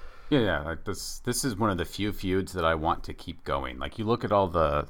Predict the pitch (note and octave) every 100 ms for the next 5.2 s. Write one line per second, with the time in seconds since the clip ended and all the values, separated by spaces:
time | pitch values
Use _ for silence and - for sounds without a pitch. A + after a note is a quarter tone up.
0 | - E2+ E2+ D#2+ E2 D2+ C#2 - D#2+ D2
1 | C#2+ C2+ - - C#2+ B1+ - - - -
2 | - G2 G#2 - F2 F2 D2+ F2+ D2+ D2+
3 | C#2+ C#2+ - D2 C#2 C2+ - - - -
4 | - - - - - - - - D2 C2+
5 | C2+